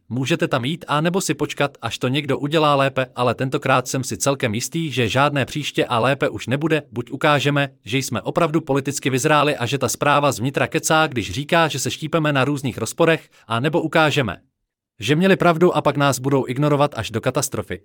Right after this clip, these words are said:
Volba prezidenta nás teď ledacos naučila, zhruba za měsíc z toho budeme skládat zkoušku.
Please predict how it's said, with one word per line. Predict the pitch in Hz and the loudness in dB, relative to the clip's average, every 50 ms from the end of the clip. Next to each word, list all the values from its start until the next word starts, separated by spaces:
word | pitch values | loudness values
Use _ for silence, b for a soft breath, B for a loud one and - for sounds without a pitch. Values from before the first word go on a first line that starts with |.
| _ _ - | _ _ -4
Volba | 104 123 175 175 196 190 | 0 2 4 4 4 4
prezidenta | - 180 147 175 170 175 170 - 170 | 2 2 2 2 2 2 2 2 2
nás | 160 151 151 143 - | 2 2 0 0 -2
teď | - 117 - - | -6 -6 -6 -2
ledacos | 113 127 151 147 - - 120 - | -2 -2 -2 -2 -2 -4 -6 -6
naučila, | 107 104 110 120 - - 143 143 139 135 _ _ | -4 -6 -6 -4 -2 -2 0 0 -2 -4 _ _
zhruba | - 95 110 139 147 143 147 127 | -12 -6 -4 -2 0 0 0 0
za | 117 120 | 2 0
měsíc | 110 117 123 - - 139 113 - | 0 0 -2 -4 -6 -8 -8 -8
z | - | -6
toho | - 131 117 123 117 | -4 -2 -2 -2 0
budeme | 107 120 117 123 117 110 | 0 0 0 0 0 -2
skládat | - - 123 123 120 120 113 - | -2 0 0 0 2 2 0 -2
zkoušku. | - - - 107 - - - - - | -4 -6 -6 -6 -6 -8 -12 -16 -20